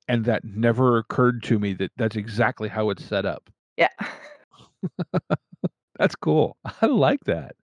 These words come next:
Speaker 2: Yeah, because we wanted this game to be, like, if you were at a convention and someone handed you that character sheet, you'd be able to look at it and grok what it is very quickly,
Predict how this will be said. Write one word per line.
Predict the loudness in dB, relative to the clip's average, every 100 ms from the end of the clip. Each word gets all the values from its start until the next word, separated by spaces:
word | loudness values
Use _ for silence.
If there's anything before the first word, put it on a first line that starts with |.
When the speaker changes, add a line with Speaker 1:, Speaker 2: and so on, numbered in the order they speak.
| _
Speaker 2:
Yeah, | 2 4 4 4
because | 2 0 0
we | 2 4
wanted | 2 2 0
this | 0
game | 2 4 4 2
to | 0
be, | 2 4 6 2 2
like, | 2 2 0
if | -2
you | 0 2
were | 4
at | 4 4
a |
convention | 4 4 2 2 0 0 -4 _
and | -4 0
someone | 2 2
handed | 2 2 2 2
you | 2
that | 2 0
character | 0 0 -4
sheet, | -2 -2 -2 -8 _ -2
you'd | 4
be | 4
able | 4
to | 2
look | 2 4
at | 4
it | 4 0 _ 0
and | 2 4
grok | 2 4
what | 2
it | 4
is | 4 4 2
very | 2 2 2
quickly, | 2 0 2 2 2